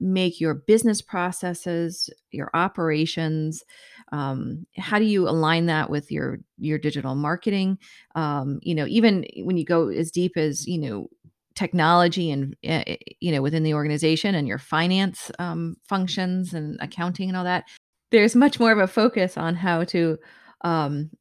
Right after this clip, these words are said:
authentically reach customers via, you know,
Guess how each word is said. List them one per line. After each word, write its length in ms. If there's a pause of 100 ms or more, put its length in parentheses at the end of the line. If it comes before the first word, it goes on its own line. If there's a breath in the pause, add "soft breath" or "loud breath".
authentically 1000
reach 380
customers 720
via, 560 (540 loud breath)
you 160
know, 240